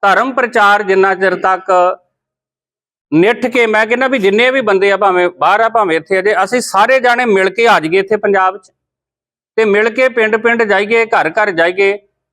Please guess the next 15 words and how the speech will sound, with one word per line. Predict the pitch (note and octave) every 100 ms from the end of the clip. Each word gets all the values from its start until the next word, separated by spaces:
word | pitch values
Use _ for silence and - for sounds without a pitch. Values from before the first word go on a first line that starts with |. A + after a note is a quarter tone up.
| _ -
ਤਾਂ | F#3+
ਫਿਰ | F#3+ G3 A#3+ B3 B3 A#3 E3+
ਇੱਥੇ | G3 G#3 A3+
ਹਰ | F3+ G#3+
ਘਰ | G#3+ G#3
ਦੇ | - F#3+
ਵਿੱਚੋਂ | F3+ E3+ F#3+
ਅੰਮ੍ਰਿਤ | F3+ F#3 F#3
ਵੇਲੇ | F#3 F#3
ਆਵਾਜ਼ | F3+ E3+ D#3 D#3+
ਆਵੇਗੀ, | F3 F#3+ F3+ F#3+
"ਆਨੰਦ | F3 E3 E3+
ਭਇਆ | F3 F3+ C#3
ਮੇਰੀ | D#3 D#3 D#3
ਮਾਏ, | D3 D3 F#3